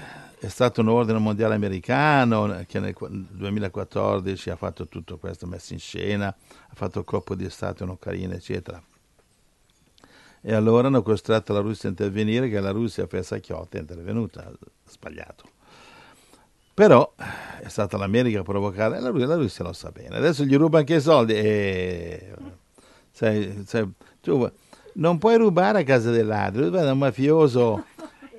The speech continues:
è come quel mafioso che gli ha rubato la macchina. Era sul giornale, gli ha rubato la macchina e sono andato a intervistarlo, fa, "Ma lei sembra che la sua macchina l'ha riavuta il giorno dopo, lei?"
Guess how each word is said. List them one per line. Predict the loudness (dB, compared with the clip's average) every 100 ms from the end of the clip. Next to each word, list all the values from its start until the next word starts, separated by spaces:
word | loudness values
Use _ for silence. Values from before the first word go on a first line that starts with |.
| _
è | -6 -2
come | 0 2
quel | 4 4
mafioso | 4 4 2 2 4
che | 4
gli |
ha | 4
rubato | 2 2 2 2
la | 0
macchina. | 0 -2 -6 -10 -10 -14 -18 _ -18 -18 -18 -20 _ _
Era | -6 -4
sul | -4
giornale, | -2 0 2 0 0 -4 -8
gli | -6
ha |
rubato | -2 0 0 0
la | 0
macchina | 2 2 0 -2 -2 0 0
e | -2 0 2 0 -2 -4 -10 -12 _ _ _ _ _ _ _
sono | -6 0
andato | 0 2
a | 0
intervistarlo, | 2 0 -2 -2 0 0 0
fa, | -2 -2
"Ma | -2
lei | -2 -2
sembra | -4 -4 -4 -4
che | -4 -4
la | -2 -4
sua | -6 -4
macchina | -4 -4 -6 -4
l'ha | -4 -4
riavuta | -2 -4 -4 -6 -6
il |
giorno | -6 -6
dopo, | -6 -10 -12 -12
lei?" | -12